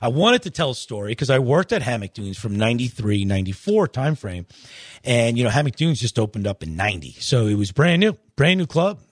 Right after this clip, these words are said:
I mean, the golf course was, you know, it's a, it's a, uh, Tom Fazio designed Hammock Dunes, the links course anyway. And which, and Tom Fazio at that time was, you know, the hottest designer pretty much. The first hole was always ranked number,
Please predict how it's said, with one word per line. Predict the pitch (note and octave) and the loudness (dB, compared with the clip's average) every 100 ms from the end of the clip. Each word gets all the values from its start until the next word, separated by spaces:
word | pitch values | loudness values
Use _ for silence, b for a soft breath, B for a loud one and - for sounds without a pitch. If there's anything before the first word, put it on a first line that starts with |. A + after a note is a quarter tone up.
| C#3 | -4
I | |
mean, | C#3 C3 | 0 0
the | A#2+ | 2
golf | C3 D3 | 2 2
course | D3 C3+ A#2 | 0 -2 0
was, | A#2+ - B B B | -4 -4 B B B
you | B2 | -2
know, | |
it's | A#2 | 0
a, | B2 - | -4 -6
it's | C#3+ - C3+ | -4 -4 -4
a, | A#2+ | -4
uh, | G#2 - | -4 0
Tom | D#3+ C#3 | 2 2
Fazio | C3 C#3 D#3 C3 A#2 | 2 2 4 4 4
designed | A2 A2 A2+ A2+ D2 - | 2 0 0 0 -4 -8
Hammock | - A#2+ G2+ | 0 0 0
Dunes, | B2 A2+ F#2+ - | 0 0 0 -2
the | |
links | A2+ C#3+ F3+ - - | 2 4 4 0 -8
course | F#2 D#2+ - | -16 -18 -14
anyway. | E2+ D#2+ C#2+ - B B B B | -12 -10 -12 -16 B B B B
And | A#2+ G#2 G2+ G2 F#2+ - | -4 -2 0 0 -2 -6
which, | - B2+ - - | -2 0 -2 -2
and | B2 | -2
Tom | A2 F3+ | 2 0
Fazio | A#2 C3 C3 A2 G#2 | 2 2 2 0 -4
at | G2+ - | -6 -8
that | D#2 | -12
time | - A2+ G2 | -4 -2 -2
was, | F2+ - - | -4 -8 -8
you | G2 | -6
know, | D2 E2 | -6 -6
the | A2+ | -4
hottest | A2+ G#2+ G#2 - | -2 -2 -2 -2
designer | G#2+ G2+ G2 G2 G2 | 0 2 2 0 -2
pretty | A2 G#2 | -2 -2
much. | G2+ G2+ F#2+ - - B B B B | 0 0 -2 -6 -16 B B B B
The | A2+ | -4
first | - E3+ - | 2 4 2
hole | - C3+ A#2 | 0 0 0
was | A2 | 0
always | A2+ A2+ G2+ | 0 -2 -4
ranked | G2 G#2 G2 G#2+ | -4 -4 -4 0
number, | G#2 G#2 | 2 2